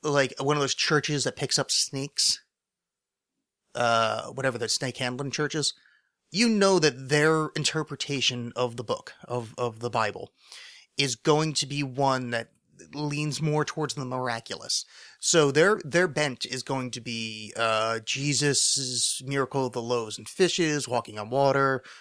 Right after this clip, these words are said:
uh, putting the, um, putting the demon into the pig and chasing him off a cliff, uh, resurrecting of, uh, of, who did he resurrect?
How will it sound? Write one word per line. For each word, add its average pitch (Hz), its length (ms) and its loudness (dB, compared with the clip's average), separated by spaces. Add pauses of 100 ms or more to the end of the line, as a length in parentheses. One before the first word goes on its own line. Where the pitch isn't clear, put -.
(200)
uh, 113 640 2
putting 127 580 -4
the, 120 400 -4
um, 113 340 -4 (120)
putting 135 200 -4
the 120 60 -8
demon 127 380 -6
into 120 140 -8
the 117 60 -8
pig 127 440 -4
and 117 100 -12
chasing 123 280 -4
him 117 60 -8
off 110 140 -6
a - 40 -20
cliff, 170 440 4 (420)
uh, 117 560 2
resurrecting 127 760 -2
of, 113 720 -2
uh, 110 440 -2 (300)
of, 110 580 -6 (1120)
who 285 100 -10
did 311 60 -2
he 294 60 -4
resurrect? 156 500 0